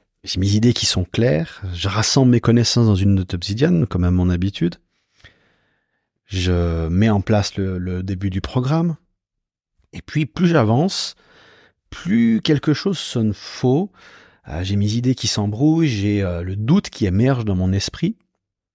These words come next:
Et je finis par abandonner. Alors, il y a les gourous du business qui te diront qu'il faut persévérer, qu'il faut rien lâcher, qu'il y aura des obstacles, que ce sera plus dur que ce que tu penses, qui, volume bro, tu vois, d'accord ?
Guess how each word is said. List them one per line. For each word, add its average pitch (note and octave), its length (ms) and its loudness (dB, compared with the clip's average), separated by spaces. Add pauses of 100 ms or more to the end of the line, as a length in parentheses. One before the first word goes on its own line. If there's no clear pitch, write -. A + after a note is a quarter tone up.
(720)
Et A2 220 0
je - 100 -2
finis C3 240 2
par F#2 200 -2
abandonner. F#2 500 -4 (1600)
Alors, G2+ 140 -6
il A2 80 2
y - 20 4
a A#2 40 4
les A#2+ 120 4
gourous D3 240 6
du A#2 140 2
business A#2+ 360 2
qui A2 160 -2
te G2+ 60 -6
diront G#2+ 560 2
qu'il - 180 -6
faut F#2 160 -6
persévérer, G#2 840 0
qu'il - 120 -12
faut - 120 -8
rien E2+ 140 -8
lâcher, G2 640 -2
qu'il D2 360 -8
y D2 60 -4
aura E2+ 120 -4
des F#2 160 0
obstacles, F#2+ 540 -2
que - 20 -4
ce - 120 -6
sera - 140 -14
plus A2 80 -8
dur G#2 120 -2
que - 100 -10
ce - 80 -12
que - 80 -8
tu - 180 -8
penses, A2+ 420 0
qui, - 160 -18 (500)
volume A#2 480 4
bro, A2+ 340 4
tu - 160 -12
vois, G#2+ 300 -4 (360)
d'accord ? A#2 420 -4